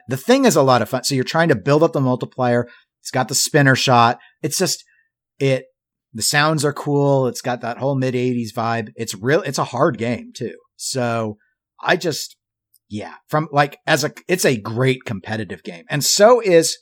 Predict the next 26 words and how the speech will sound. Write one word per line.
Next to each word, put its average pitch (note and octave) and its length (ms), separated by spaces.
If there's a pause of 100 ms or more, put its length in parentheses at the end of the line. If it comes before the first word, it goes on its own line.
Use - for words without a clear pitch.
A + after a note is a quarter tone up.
(120)
Harlem C3 360
Globetrotters. - 680
But A#2+ 240
if G2+ 100
I G#2 120
were D3 180
to G3+ 80
pick - 200
between C3+ 260
Alien C#3 280
Star D3 220
and B2+ 80
Harlem B2+ 260
Globetrotters, B2 600
I A#2+ 120
would C3 140
actually A#2 380
take G#2+ 200
Alien F2+ 360
Star. - 240 (200)
I G2+ 100
think G2 200
it's F#2+ 120
more F2+ 160
fun. E2+ 260 (520)
So F#2+ 580